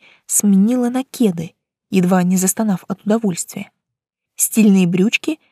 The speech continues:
на драные джинсы, а кофту подобрала с таким декольте, чтобы никому не пришло в голову смотреть мне в лицо. От искусственных волос избавилась, свои же собрала в высокий неопрятный хвост.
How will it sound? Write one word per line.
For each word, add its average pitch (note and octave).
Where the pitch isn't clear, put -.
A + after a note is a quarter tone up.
на A#3
драные G#3+
джинсы, F#3+
а F3
кофту -
подобрала F#3+
с -
таким G3+
декольте, F#3+
чтобы B3+
никому C4+
не F#3
пришло F#3+
в F#3
голову D4
смотреть A#3
мне F3+
в F3
лицо. F#3+
От -
искусственных G#3+
волос G3+
избавилась, G#3
свои G#3
же C4
собрала G3+
в F#3+
высокий F#3
неопрятный A#3+
хвост. -